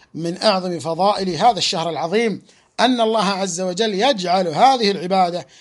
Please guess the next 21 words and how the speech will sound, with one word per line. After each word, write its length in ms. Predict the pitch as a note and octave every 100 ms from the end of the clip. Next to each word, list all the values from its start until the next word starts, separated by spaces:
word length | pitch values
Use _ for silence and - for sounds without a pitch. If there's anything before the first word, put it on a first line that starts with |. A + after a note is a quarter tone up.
| _
شفيعا 640 | - E3+ D#3 G#3+ A3+ F3+ F#3+
للإنسان 720 | F3 F3 D#3+ D#3+ G3 F#3+ F3+
يوم 320 | D#3+ G3+ F3+
القيامة، 680 | E3 - D#3 F3+ F#3 D#3+ A#2+ _ - _
يجعل 400 | D3 F#3+ F#3 G3
عبادة 440 | E3 F3 G3 F3+ E3
الصوم 500 | E3 - - B3 C4 B3 _ _ -
وعبادة 680 | D#3+ D3+ D#3 F3 F#3+ E3+ D3+
قراءة 500 | D#3 D#3+ F#3 E3 -
القرآن. 600 | D3+ D#3 D#3+ E3+ D3+ C3 _ - _ -
والصوم 880 | C#3+ E3 - - G#3+ B3+ A3+ G#3+ -
وشهر 360 | C#3 C#3 A3 A#3+
رمضان 500 | A#3 G#3 F#3+ F3+ F3+
أيها 120 | E3
الأخوة 260 | E3+ D3+ C#3+
والقرآن 880 | C3+ C4 A#3+ G#3 G3 G#3 A3 G#3+ G#3+ _ -
متلازمان، 920 | E3+ A3 G3 F3 E3+ D3 D#3 F#3 D3+ - _ _ _ _
فإن 480 | - E3+ G#3+ F#3+ E3+
شهر 380 | - A#3 A3 F3+
رمضان 540 | F3+ D#3+ F3 E3 D3+ - - -
أيضا 540 | G3+ B3 G3+ A3+ A3